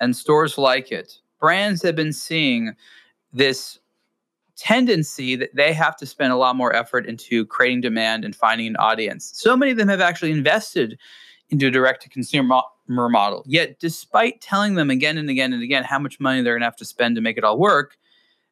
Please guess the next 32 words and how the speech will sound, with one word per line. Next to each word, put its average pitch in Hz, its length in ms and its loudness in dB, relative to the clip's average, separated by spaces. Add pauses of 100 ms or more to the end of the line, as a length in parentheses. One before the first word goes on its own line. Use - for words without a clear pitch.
(180)
they 151 140 4
seem 170 380 -2
to 147 400 0 (280)
resist 139 420 0
that 131 160 2
message. - 500 -6
So 170 280 2 (240)
you're 214 140 2
sort 226 200 2
of 175 100 2
acting 160 380 0
as 127 100 -2
though 151 80 0
they've 135 160 0
been 123 160 0
blindsided 123 800 0
when 131 120 -2
the 135 80 2
reality 165 500 2
is, 135 200 -2
like, 123 280 0 (120)
they 165 120 2
saw 180 220 2
this 170 160 -4
coming 156 360 -2
for, 143 140 0
like, 131 220 2 (120)
I 196 80 2
don't 226 120 2
know, 123 140 2
twenty-five 147 640 0
years? 147 420 -2